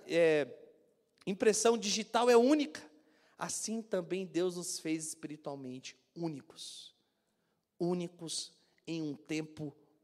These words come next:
único. Nós vivemos dois mil e vinte e dois, um tempo único para fazermos a diferença. Durante a semana de oração, semana recarga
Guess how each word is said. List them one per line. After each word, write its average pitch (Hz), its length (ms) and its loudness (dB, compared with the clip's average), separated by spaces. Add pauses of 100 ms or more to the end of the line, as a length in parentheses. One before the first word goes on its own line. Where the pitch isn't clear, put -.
único. 127 420 -8 (1600)
Nós 170 300 2
vivemos 180 760 -2 (220)
dois 160 260 4
mil 165 140 -2
e 190 80 -2
vinte 175 240 -8
e - 60 -14
dois, 135 580 0 (580)
um 151 160 -2
tempo 175 600 -6 (460)
único 135 500 -4 (320)
para 156 140 -2
fazermos 147 840 -4 (360)
a 127 80 -8
diferença. 117 800 -10 (800)
Durante 175 320 0
a 185 40 0
semana 196 440 2
de 180 120 0
oração, 180 640 0
semana 165 360 -2
recarga 165 600 -2